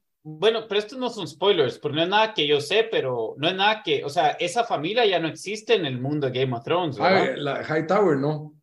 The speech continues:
Speaker 2: No, ya no.
Speaker 1: Entonces, yo creo que esa va a ser la conclusión de ellos, pues, nunca pensé que iban a salir de este, de
Speaker 2: Yo
Speaker 1: este
Speaker 2: estoy diciendo
Speaker 1: show.
Speaker 2: en esta temporada, pero capaz que en la otra, no sé,
Speaker 1: No,
Speaker 2: en
Speaker 1: yo no
Speaker 2: esta,
Speaker 1: creo
Speaker 2: en
Speaker 1: que
Speaker 2: la otra.
Speaker 1: salen de este, de este,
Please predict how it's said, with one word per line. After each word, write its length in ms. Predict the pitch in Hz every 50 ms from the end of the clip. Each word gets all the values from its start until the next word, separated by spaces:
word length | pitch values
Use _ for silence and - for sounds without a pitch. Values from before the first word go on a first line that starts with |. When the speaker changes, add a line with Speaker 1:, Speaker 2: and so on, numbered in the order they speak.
| _ -
Speaker 2:
No, 80 | - 131
ya 20 |
no. 40 | 147 131
Speaker 1:
Entonces, 680 | 117 156 156 156 - - 190 175 - - - - _ -
yo 400 | - 143 151 160 156 - - _ _ _ _ -
creo 280 | 151 143 170 196 -
que 260 | - 160 131 127 127
esa 200 | 127 123 - 160
va 60 | 135 127
a 40 |
ser 100 | 127 143 131
la 140 | 131 131 -
conclusión 600 | 139 131 131 - 120 - - - 156 139 131 135
de 140 | 120 131 185
ellos, 160 | 190 165 - -
pues, 200 | - 180 170 147
nunca 260 | 165 185 175 - -
pensé 300 | - 175 139 135 165 160
que 80 | - 180
iban 180 | 165 165 160 160
a 260 | 151 143 135 123 127
salir 380 | - - 143 131 131 151 165
de 80 | 151 151
este, 220 | 151 151 - - 175
de 380 | 143 139 127 123 120 117 127
Speaker 2:
Yo 80 | 156 233
Speaker 1:
este 160 | 254 247 320
Speaker 2:
estoy 20 | 311
diciendo 240 | 247 269 311 -
Speaker 1:
show. 120 | 269 226 233
Speaker 2:
en 60 | 240
esta 240 | 226 226 240 220 -
temporada, 640 | 202 175 143 - 127 135 147 156 143 131 120 113 -
pero 320 | 127 120 117 113 110 101
capaz 340 | - 117 110 - 135 135 -
que 80 | - 147
en 80 | 131
la 100 | 117 107
otra, 320 | 113 135 165 160 160 156 131
no 160 | 135 143 147
sé, 60 | 170 202
Speaker 1:
No, 80 | 226
Speaker 2:
en 60 | 233
Speaker 1:
yo 60 | - 254
no 60 | 294
Speaker 2:
esta, 100 | 302 -
Speaker 1:
creo 120 | 254 247 226
Speaker 2:
en 40 | -
Speaker 1:
que 80 | - 165
Speaker 2:
la 40 | 135
otra. 120 | - 165
Speaker 1:
salen 240 | 165 165 165 151 151 143
de 80 | 147
este, 460 | 147 147 - - 160 139 135 131 127
de 100 | 127 123
este, 680 | 127 131 - 151 143 127 123 120 117 110 110 107 104